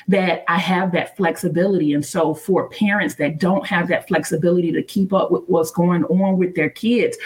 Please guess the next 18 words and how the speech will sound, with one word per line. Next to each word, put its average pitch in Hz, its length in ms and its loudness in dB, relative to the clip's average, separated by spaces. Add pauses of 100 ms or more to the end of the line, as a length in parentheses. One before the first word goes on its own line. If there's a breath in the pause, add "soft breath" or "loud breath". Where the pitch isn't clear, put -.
(220 loud breath)
I 185 60 2
just 175 160 0
say, 160 100 2
"You 175 320 0
ca-, - 160 -6
you 190 140 4
have 190 240 -2
to 160 160 0 (200)
find 170 520 0
that 170 200 0
time." 139 460 0 (360 loud breath)
We 196 340 2
commun-, 190 560 0
created 175 640 2
a 160 200 2
communication 185 640 0
log 214 540 0 (360 loud breath)
for 165 680 0